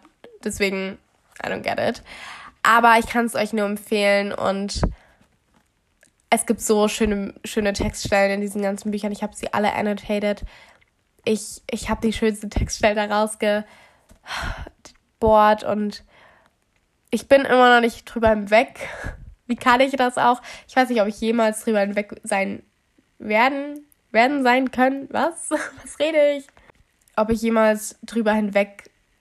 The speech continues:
sein kann. Weil diese Bücher, die haben mich so stark geprägt einfach. Aber ich kann einfach nur sagen, dass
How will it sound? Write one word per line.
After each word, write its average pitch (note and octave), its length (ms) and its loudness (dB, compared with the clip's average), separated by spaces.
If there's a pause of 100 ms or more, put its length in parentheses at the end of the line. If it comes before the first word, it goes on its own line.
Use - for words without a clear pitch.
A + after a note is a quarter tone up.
(520)
sein G3+ 300 0
kann. G3+ 360 0 (880)
Weil G#3 140 4
diese G#3 180 -4
Bücher, B3 520 4
die A3+ 120 -4 (120)
haben A#3 240 2
mich G#3+ 280 -2
so B3+ 160 2
stark B3+ 300 2
geprägt C4 560 0
einfach. D#4 500 0 (880)
Aber G#3+ 180 4
ich A3 100 -2
kann A3+ 140 -2
einfach A3 160 0
nur G#3+ 160 -2
sagen, G#3 540 -2 (920)
dass - 440 -4